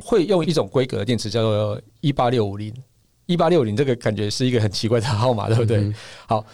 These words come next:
Speaker 1: 这个一八六五零电池是什么呢？就是直径是十八M M，然后长度是六十五M M，零就是代表圆柱形。
Speaker 2: 哦。
Speaker 1: 它就是由这种小电池去组合起来一个叫做电池模组的东西。
Speaker 2: 是。
Speaker 1: 所以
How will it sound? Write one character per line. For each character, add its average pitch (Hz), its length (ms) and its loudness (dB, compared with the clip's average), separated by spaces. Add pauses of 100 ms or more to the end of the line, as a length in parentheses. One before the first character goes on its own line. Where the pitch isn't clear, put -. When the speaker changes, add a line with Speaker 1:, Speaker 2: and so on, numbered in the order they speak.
(100)
Speaker 1:
这 185 80 0
个 156 260 4
一 180 120 2
八 170 160 2
六 170 160 4
五 - 20 2
零 110 240 0
电 139 180 2
池 107 200 -6
是 123 160 -2
什 - 180 -6
么 90 120 -12
呢？ 82 140 -12 (240)
就 160 120 -2
是 139 160 0
直 - 200 -6
径 139 220 0
是 110 420 0 (200)
十 - 180 -4
八 123 120 0
M 117 200 -2
M， 113 260 0
然 107 160 -2
后 120 200 2
长 104 200 -6
度 117 120 -2
是 107 220 -4
六 120 140 2
十 - 200 -4
五 98 100 -6
M 98 220 -6
M， 104 160 -6 (180)
零 113 400 -4 (100)
就 - 140 -2
是 120 140 -4
代 120 120 0
表 98 160 -6
圆 101 200 -4
柱 120 160 -2
形。 - 260 -8
Speaker 2:
哦。 107 260 -8 (220)
Speaker 1:
它 - 100 0
就 208 120 0
是 175 220 -2
由 135 220 2
这 165 120 -2
种 107 180 -2
小 101 280 -2
电 113 220 -4
池 107 240 -8
去 113 220 -2
组 - 260 -8
合 120 300 0
起 123 200 -6
来 104 140 -2
一 127 140 -4
个 117 100 -4
叫 120 140 0
做 110 80 0
电 110 180 -2
池 101 220 -6
模 98 220 -4
组 117 120 -10
的 98 120 -8
东 98 200 -6
西。 104 240 -8
Speaker 2:
是。 - 280 -8
Speaker 1:
所 147 120 2
以 127 80 -4